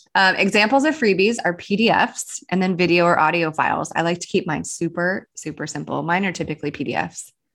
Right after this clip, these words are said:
Okay, let's talk about your tripwire. So tripwire is typically a step,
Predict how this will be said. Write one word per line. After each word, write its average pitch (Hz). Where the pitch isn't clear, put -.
Okay, 233
let's 233
talk 262
about 262
your 240
tripwire. 269
So 226
tripwire 381
is 285
typically 220
a 170
step, -